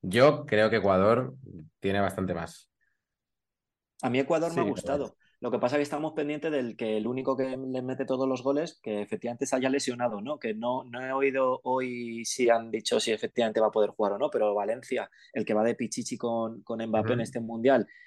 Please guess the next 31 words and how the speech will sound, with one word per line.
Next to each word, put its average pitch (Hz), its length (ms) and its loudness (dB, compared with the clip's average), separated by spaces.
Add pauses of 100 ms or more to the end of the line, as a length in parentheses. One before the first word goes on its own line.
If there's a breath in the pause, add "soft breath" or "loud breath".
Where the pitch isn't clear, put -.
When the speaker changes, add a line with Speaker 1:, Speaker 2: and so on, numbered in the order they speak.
(160 loud breath)
Speaker 2:
y 120 100 -4
que 110 120 -4
creo 110 200 0
que 113 420 0
ha 110 60 0
metido 110 220 -4
los 113 140 -6
cinco 120 200 -8
o 110 40 -4
seis 113 200 -4
últimos 107 320 -2
goles 107 240 0
del 104 160 -2
país, 110 380 -2 (280)
de 110 100 -2
la 101 100 0
selección, 120 520 -4 (600)
pues 101 140 -10
claro, 101 580 0
entiendo 110 380 0
que 113 120 0
dependerá 107 400 -2
mucho 110 220 -8
si 117 80 -8
puede 107 160 0
jugar 92 220 -2
o 92 40 -6
no, 123 140 -4
pero 110 200 2
yo 113 200 2
e-, 135 160 0